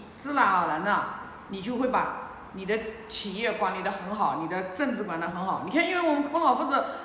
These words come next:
在《论语》里面也讲过好多次呀。他说，你看那个，就在讲尧舜禹汤嘛，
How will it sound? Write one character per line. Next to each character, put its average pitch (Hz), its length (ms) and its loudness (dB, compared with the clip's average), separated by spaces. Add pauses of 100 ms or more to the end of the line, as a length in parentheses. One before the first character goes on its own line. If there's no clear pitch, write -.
(240)
在 349 200 6
《论 320 180 6
语》 330 100 6
里 254 80 4
面 262 100 2
也 269 100 4
讲 240 180 2
过 254 100 4
好 208 100 4
多 208 120 2
次 302 180 0
呀。 262 280 6 (580)
他 320 120 10
说， 339 160 6
你 285 140 6
看 302 200 8
那 294 140 6
个， 247 380 6 (880)
就 294 160 -2
在 339 120 4
讲 277 200 4
尧 208 140 4
舜 294 180 4
禹 208 100 2
汤 254 240 2
嘛， 233 200 4